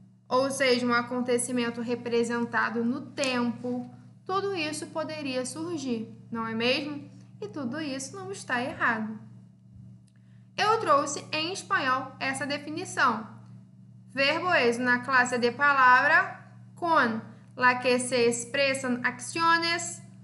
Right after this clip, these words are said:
procesos, estados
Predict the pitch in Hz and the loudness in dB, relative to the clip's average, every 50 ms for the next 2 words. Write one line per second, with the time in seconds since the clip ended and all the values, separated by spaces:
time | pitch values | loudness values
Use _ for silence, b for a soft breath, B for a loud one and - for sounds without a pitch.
0 | - - - - 247 254 247 247 - 311 294 294 294 294 294 - 302 285 285 285 | -20 -16 -6 -2 -2 -2 -2 -2 0 2 2 4 2 0 -2 -2 -2 0 0 -2
1 | 285 285 - - - - 240 233 226 - - - 269 262 262 262 262 262 262 254 | -2 -8 -14 -14 -8 -4 -4 -4 -4 -4 -2 2 4 6 6 6 6 4 2 -2
2 | 262 262 254 | -4 -4 -8